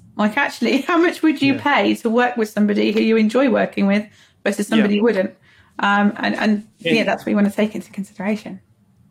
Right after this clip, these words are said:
Speaker 2: And, and let's just look at it from a little bit of a different lens too, right? So let's say, you know, maybe you have a customer success team and you don't have to deal with the person as much in post-sale, <laughs>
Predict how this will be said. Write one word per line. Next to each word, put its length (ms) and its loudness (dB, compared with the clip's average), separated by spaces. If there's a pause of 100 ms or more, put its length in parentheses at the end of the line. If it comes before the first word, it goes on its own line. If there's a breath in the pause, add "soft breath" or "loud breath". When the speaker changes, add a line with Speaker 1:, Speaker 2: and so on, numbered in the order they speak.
(220)
Speaker 2:
And, 240 -2
and 160 0
let's 180 0
just 240 -2
look 200 -2
at 140 2
it 60 0
from 180 -2
a 60 2
little 280 2
bit 120 0
of 120 -2
a 40 -2
different 420 -4
lens 380 -4
too, 280 -2
right? 340 -2
So 400 0 (380 loud breath)
let's 200 -2
say, 480 0 (380)
you 100 -6
know, 160 -8 (100)
maybe 220 -2
you 100 -2
have 140 0
a 60 -6
customer 400 -6
success 420 -4
team 260 -2
and 120 -2
you 80 0
don't 160 0
have 200 -4
to 60 -8
deal 300 0
with 140 -2
the 60 -12
person 440 -2
as 180 -4
much 400 -4 (400 soft breath)
in 320 0 (160)
post-sale, 1300 -2 (180 loud breath)
<laughs> 60 -20